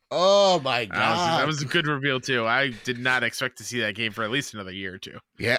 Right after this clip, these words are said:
Speaker 1: uh, right? And it looks great. It
Speaker 2: Yeah.
Speaker 1: looks weird.
Speaker 2: Oh, my God.
Speaker 1: Yeah.
Speaker 2: Yep.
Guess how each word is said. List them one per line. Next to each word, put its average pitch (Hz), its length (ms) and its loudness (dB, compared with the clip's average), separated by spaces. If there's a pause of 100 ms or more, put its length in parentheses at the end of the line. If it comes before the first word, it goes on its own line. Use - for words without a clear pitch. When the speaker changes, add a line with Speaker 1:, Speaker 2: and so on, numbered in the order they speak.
Speaker 1:
uh, 104 100 -2
right? 101 360 -2 (760)
And 175 140 4
it 214 60 6
looks 156 400 2
great. 98 320 -2 (580)
It 131 140 -2
Speaker 2:
Yeah. 123 120 -2
Speaker 1:
looks 147 340 0
weird. 107 200 -4
Speaker 2:
Oh, 117 180 2
my 85 60 -14
God. - 80 -16 (760)
Speaker 1:
Yeah. 80 140 -10
Speaker 2:
Yep. 147 140 0